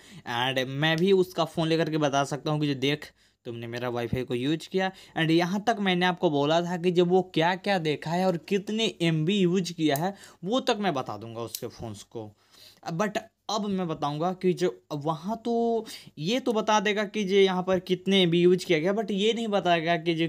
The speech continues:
किसके फ़ोन से यूज़ किया गया है। तो आप अब बच पाओगे, किसी का चोरी से आप वाईफाई यूज़ कर लो और आप बच जाओगे, आपको पता नहीं चलेगी। जो भी नेटवर्क सेव्ड हो जाती है वो आप रिमूव कर सकते हो। तो कैसे कर सकते हो, तो इसे जानने के लिए आपको वीडियोज़ को लास्ट तक देखना होगा। अगर आप इस चैनल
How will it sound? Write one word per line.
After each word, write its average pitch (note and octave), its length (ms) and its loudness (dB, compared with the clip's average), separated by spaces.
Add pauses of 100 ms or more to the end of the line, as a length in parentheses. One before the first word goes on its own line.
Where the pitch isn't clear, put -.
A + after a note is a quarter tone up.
किसके F3+ 380 -2
फ़ोन E3 280 -6
से - 120 -4
यूज़ C#3 240 -6
किया B2 160 -6
गया C3 140 -8
है। A#3 140 -12 (360)
तो F3+ 60 -2
आप F3+ 300 0
अब F3+ 160 -2
बच C#3+ 200 0
पाओगे, C#3 300 -2
किसी F#3+ 340 -4
का G3+ 200 2
चोरी D3+ 400 0
से F#3 140 0
आप F3+ 120 0
वाईफाई E3 360 0
यूज़ E3+ 260 -2
कर F#3 160 0
लो F#3+ 140 -2
और D#3+ 300 2
आप E3+ 100 2
बच D3 280 -2
जाओगे, D3 340 -2
आपको D#3+ 320 -6
पता D3+ 260 -2
नहीं D3 160 -2
चलेगी। C#3+ 400 -2
जो D3+ 180 0 (160)
भी D#3+ 160 0
नेटवर्क C#3+ 420 -2
सेव्ड B2 280 -6
हो C3+ 80 -2
जाती C3+ 240 -4
है D#3 80 0
वो C3+ 240 -2
आप C3 200 -4
रिमूव B2+ 440 -4
कर B2 120 -4
सकते A#2 300 -8
हो। G#3 120 -4 (400)
तो G3+ 80 -8
कैसे G3 300 0
कर F3 140 -2
सकते B2+ 260 -6
हो, F3 60 -4
तो G#3+ 60 2
इसे G3+ 180 -2
जानने D#3+ 240 -2
के F3+ 100 -2
लिए F3+ 80 0
आपको F3 160 -2
वीडियोज़ D3+ 340 -2
को D#3+ 120 0
लास्ट C3+ 220 0
तक E3 100 -2
देखना D#3 260 -4
होगा। D#3+ 180 -2
अगर D3 160 0
आप C#3 120 -4
इस C#3 100 -6
चैनल C#3+ 180 -6